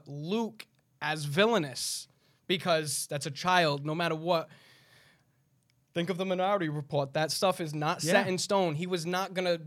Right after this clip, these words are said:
Speaker 1: murder all those people. And Luke was like, "You are a Jedi Master, but you would never, you never passed any trials. You didn't do like the other Jedi did. Your way is not." Luke is very, very dark gray.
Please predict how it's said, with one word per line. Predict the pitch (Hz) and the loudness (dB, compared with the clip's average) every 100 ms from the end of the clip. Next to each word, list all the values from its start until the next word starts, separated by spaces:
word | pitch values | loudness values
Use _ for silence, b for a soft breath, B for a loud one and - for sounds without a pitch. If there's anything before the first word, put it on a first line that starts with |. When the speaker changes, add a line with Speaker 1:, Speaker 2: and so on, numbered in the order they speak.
| 143 | -12
Speaker 1:
murder | 151 170 214 202 | -4 -2 0 2
all | 165 | 2
those | 151 143 | 0 -8
people. | - 143 147 143 - | -8 -10 -8 -12 -6
And | 190 208 160 | -2 -2 -4
Luke | 180 240 175 | -8 -10 -4
was | 185 151 - 151 | -4 -4 -10 -10
like, | 160 147 | -8 -8
"You | 156 170 190 196 170 - - | -10 -8 -6 -8 -10 -14 -6
are | 175 | -2
a | 185 | 0
Jedi | 147 208 190 | 2 2 2
Master, | 180 190 208 190 | 0 -4 -6 -8
but | 156 165 | -8 -8
you | 214 | -10
would | 262 | -8
never, | 254 208 | -8 -10
you | 208 | -12
never | 359 427 | -12 -12
passed | - - 160 - 180 | -10 -4 -4 -4 -6
any | 165 | -6
trials. | 143 - 147 151 175 226 240 - - b | -8 -8 -8 -4 -4 -4 -4 -8 -10 b
You | 220 | -8
didn't | 294 320 151 | -6 -6 -6
do | 190 | -4
like | 175 160 156 | -2 -4 -4
the | 165 | -8
other | 147 156 160 | -4 -2 -2
Jedi | 156 135 151 151 147 143 | -2 -2 -2 -2 -4 -4
did. | 165 220 262 - | -4 -4 -4 -6
Your | 165 226 | 0 0
way | 226 254 247 | 0 -2 -2
is | 214 180 | -4 -6
not." | 196 160 151 135 b b | -8 -10 -20 -20 b b
Luke | 160 240 254 | -2 -2 0
is | 240 | -4
very, | 170 202 202 202 | 0 4 4 2
very | 185 190 180 175 147 156 147 | 0 0 0 -4 -8 -8 -2
dark | 135 165 170 - 170 | 2 2 2 -4 -6
gray. | 139 139 139 131 | -2 -2 -4 -8